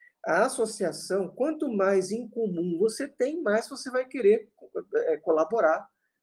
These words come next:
com aquele indivíduo ou aquele grupo.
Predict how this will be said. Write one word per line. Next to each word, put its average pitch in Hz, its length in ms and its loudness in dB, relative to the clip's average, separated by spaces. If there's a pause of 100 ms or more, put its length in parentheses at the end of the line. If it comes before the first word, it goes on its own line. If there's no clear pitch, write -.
(180)
com 170 400 2 (680)
aquele 190 380 2
indivíduo 214 520 0
ou 262 40 4
aquele 269 280 -2
grupo. 233 380 0